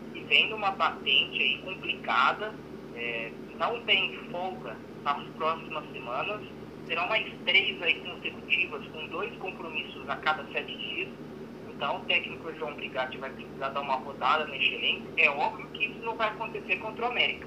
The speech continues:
O jogo na Copa do Brasil é tratado como prioridade e a Ponte Preta vai pra Belo Horizonte, na minha visão,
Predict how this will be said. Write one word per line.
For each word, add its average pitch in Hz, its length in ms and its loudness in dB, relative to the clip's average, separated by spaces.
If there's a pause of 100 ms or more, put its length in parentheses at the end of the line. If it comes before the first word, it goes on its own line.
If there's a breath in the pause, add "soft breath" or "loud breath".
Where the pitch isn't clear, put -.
(480)
O - 100 -8
jogo 165 540 -6
na 151 120 2
Copa 156 240 -4
do 151 80 -6
Brasil 147 360 -2
é 139 60 0
tratado 143 440 4
como 156 220 -6
prioridade 156 880 4 (500)
e 190 60 -4
a 185 60 0
Ponte - 300 -2
Preta 170 420 4
vai 165 300 4
pra 156 140 0
Belo 151 220 -2
Horizonte, 180 540 -4
na 180 160 4
minha 196 220 6
visão, 156 460 0